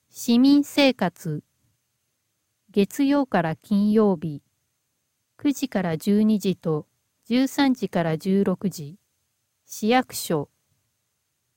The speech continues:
近隣関係や家族間のトラブルなど。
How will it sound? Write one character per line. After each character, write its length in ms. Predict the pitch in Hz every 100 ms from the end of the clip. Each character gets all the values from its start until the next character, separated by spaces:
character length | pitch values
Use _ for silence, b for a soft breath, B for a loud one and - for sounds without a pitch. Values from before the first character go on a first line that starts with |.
| _ _ _ _ _ _ _ _ _
近 320 | - 262 269
隣 260 | 269 269 262
関 300 | - 262 262
係 380 | _ 214 185 165
や 160 | 160 -
家 140 | 208
族 320 | 226 254 -
間 280 | - 226 185
の 100 | 160
ト 180 | - 175
ラ 140 | 180
ブ 160 | 180 170
ル 120 | 156
な 200 | 151 156
ど。 240 | 151 139